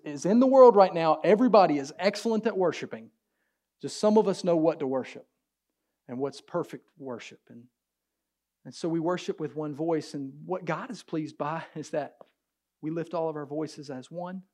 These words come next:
that they are a variety of different, different goodness, and he loves them all. If he wanted us to all be perfect singers, he'd have done that too.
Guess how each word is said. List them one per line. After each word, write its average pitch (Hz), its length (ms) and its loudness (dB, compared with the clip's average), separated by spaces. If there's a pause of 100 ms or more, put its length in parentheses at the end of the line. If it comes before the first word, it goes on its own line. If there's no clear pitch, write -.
(640)
that 139 180 -8
they 165 180 -2
are 156 160 -6 (380)
a 147 120 -6
variety 160 800 2
of 143 120 -4
different, 156 360 -10 (1200)
different 151 380 -10
goodness, 135 580 -10 (1300)
and 98 80 -20
he 143 100 -10
loves 147 240 -2
them 151 140 -8
all. - 340 -14 (640)
If - 60 -20
he 196 100 0
wanted 185 220 -2
us - 100 -8
to 147 140 -6
all 185 200 0
be 143 140 -6
perfect 135 380 -14
singers, 147 340 -10
he'd 135 120 -12
have 135 60 -14
done 156 180 -8
that 170 200 -12
too. 214 220 -10